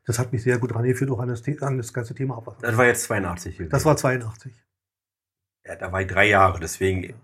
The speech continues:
Speaker 2: habe ich ehrlich gesagt sehr, sehr kindliche Erinnerungen an die Zeit, aber das interessiert mich natürlich umso mehr. Ähm, jetzt, jetzt sind Sie vom wohlverdienten Ruhestand. Ähm,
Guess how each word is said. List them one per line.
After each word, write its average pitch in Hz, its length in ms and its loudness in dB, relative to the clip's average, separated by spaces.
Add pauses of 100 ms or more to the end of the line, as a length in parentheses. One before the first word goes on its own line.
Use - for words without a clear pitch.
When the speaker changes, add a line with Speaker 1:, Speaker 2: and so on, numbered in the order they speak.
(120)
Speaker 2:
habe 95 220 0
ich 101 120 -4
ehrlich 104 220 0
gesagt 98 340 -2
sehr, 101 240 -8
sehr 101 160 0
kindliche 98 720 -2
Erinnerungen 110 400 2
an 101 140 0
die 113 100 -4
Zeit, 117 340 2
aber 95 220 0
das 95 140 0
interessiert 104 360 -8
mich 110 120 -6
natürlich 107 400 -4
umso 98 260 -8
mehr. 98 300 0 (840)
Ähm, 95 500 4
jetzt, - 460 2
jetzt 107 240 2
sind 123 160 0
Sie 143 100 2
vom 117 600 0
wohlverdienten 113 580 0
Ruhestand. 90 800 -6 (640)
Ähm, 92 680 0